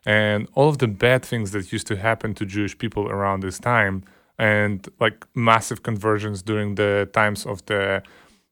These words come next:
uh, Crusades, when the Crusades were here, you know, all of these things are pretty much bad word. And when I talk to a Jewish person about Jesus, right, I try not to use the word cross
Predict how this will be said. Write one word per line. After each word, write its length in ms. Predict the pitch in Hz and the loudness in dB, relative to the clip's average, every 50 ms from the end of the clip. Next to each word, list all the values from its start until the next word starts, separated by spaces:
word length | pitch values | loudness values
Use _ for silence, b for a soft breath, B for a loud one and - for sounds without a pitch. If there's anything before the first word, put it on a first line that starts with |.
| _ - | _ -2
uh, 140 | - 104 107 | 0 0 0
Crusades, 680 | 101 - - 113 - - 143 147 139 110 101 95 - | 0 -2 -4 -4 0 4 4 6 6 4 2 2 -2
when 80 | 110 104 | -4 -4
the 100 | 104 104 | -4 -4
Crusades 440 | - - 104 - - 131 127 117 113 | -4 -6 -6 -2 2 2 2 2 2
were 100 | 110 104 | 0 -2
here, 400 | - - - 104 95 92 101 104 | -2 -4 -4 -2 0 0 -2 -2
you 80 | 110 113 | -2 0
know, 220 | 113 110 107 101 B B B B B B B B B | 0 2 0 0 B B B B B B B B B
all 160 | 151 160 175 | 6 6 6
of 60 | 165 | 6
these 160 | 156 147 - - | 4 0 -2 0
things 300 | - 147 131 123 - - | 0 0 0 0 0 2
are 140 | 131 110 | 2 2
pretty 260 | 104 - - 127 123 117 | 2 2 -2 -2 0 0
much 260 | 113 107 104 98 101 | 0 0 0 0 0
bad 260 | 101 104 104 98 98 | 2 2 2 2 0
word. 360 | 98 101 104 98 92 - - _ - | -2 0 0 0 0 -2 -4 _ 0
And 480 | 110 110 107 107 104 104 104 101 92 | 2 4 4 4 4 2 0 0 2
when 140 | 123 127 139 | 4 4 6
I 80 | 139 127 | 4 4
talk 220 | - - - - | 6 4 4 4
to 100 | - 151 | 4 0
a 20 | 123 | 2
Jewish 260 | 110 117 110 - - | 2 2 0 0 0
person 300 | - 107 104 - 107 101 | -2 -4 -2 -2 -4 -4
about 260 | 95 95 95 95 92 | 0 0 0 0 -2
Jesus, 460 | 90 95 95 92 98 - - - - | -4 -8 -8 -8 -10 -12 -12 -10 -6
right, 260 | - 98 98 104 98 - - - | -4 -4 -4 -4 -6 -4 2 4
I 260 | 110 107 110 107 101 98 _ - | 6 6 6 4 0 -6 _ -12
try 240 | - - 127 117 113 | -2 2 2 4 4
not 220 | 113 110 107 101 - | 4 2 2 0 0
to 80 | - 104 | -6 -4
use 200 | 98 101 98 95 | -4 -4 -4 -4
the 120 | 95 98 | -6 -8
word 360 | 92 95 95 98 101 98 - | -6 -4 -2 -2 -2 -4 -6
cross 540 | - - 117 101 95 - - - - - - | -4 0 2 2 0 0 -6 -14 -14 -16 -16